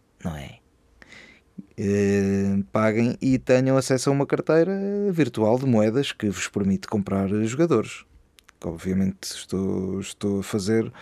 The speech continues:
figas para que não comprem e não gastem dinheiro nisso. Ehm, mas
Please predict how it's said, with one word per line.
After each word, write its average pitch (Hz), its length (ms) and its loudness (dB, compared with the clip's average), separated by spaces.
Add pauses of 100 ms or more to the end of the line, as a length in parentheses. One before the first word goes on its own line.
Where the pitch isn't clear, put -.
(360)
figas 131 320 0
para 139 160 0
que 156 80 -6
não 180 120 4
comprem 98 500 0
e 95 40 2
não 98 120 2
gastem 98 300 -2
dinheiro 113 200 2
nisso. 85 260 -4 (880)
Ehm, 98 1040 0 (160)
mas 123 640 0